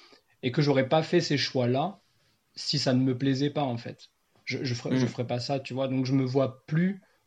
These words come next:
Speaker 1: prendre des, des rendez-vous ou faire des choses qui ne, qui correspondent pas avec ce que j'ai envie de faire. C'est quoi ta vision de, est-ce qu'il faut vraiment séparer la vie pro de la vie perso, justement, maintenant que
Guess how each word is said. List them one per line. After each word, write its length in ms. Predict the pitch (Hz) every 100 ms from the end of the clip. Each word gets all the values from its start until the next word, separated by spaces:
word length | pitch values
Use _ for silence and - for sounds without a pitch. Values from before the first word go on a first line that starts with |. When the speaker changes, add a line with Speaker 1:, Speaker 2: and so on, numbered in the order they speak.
| _
Speaker 1:
prendre 540 | - 147 151 139 127
des, 680 | 123 120 117 117 120 127 135 - - - -
des 100 | 120
rendez-vous 500 | 120 127 135 139 170
ou 40 |
faire 160 | 156 120
des 80 | 120
choses 240 | 151 135
qui 160 | - 123
ne, 460 | 120 120 113 120
qui 140 | 120 -
correspondent 400 | 120 117 123 123
pas 60 |
avec 100 | 135
ce 60 | 123
que 100 | 123
j'ai 100 | 117
envie 180 | 117 113
de 60 |
faire. 200 | - 170 175 _ - - _ _ -
C'est 120 | -
quoi 140 | 165 220
ta 120 | 156
vision 540 | 139 147 143 165 185
de, 520 | 165 135 131 131 120 - -
est-ce 140 | 127
qu'il 140 | - 143
faut 160 | 135
vraiment 360 | 120 127 131 143
séparer 640 | 143 123 131 123 131 135
la 80 | 127
vie 140 | 113
pro 240 | 120 - 139
de 40 |
la 60 | 127
vie 100 | 117
perso, 380 | 120 120 139 135
justement, 340 | 120 127 131
maintenant 380 | 127 120 127 127
que 320 | 127 117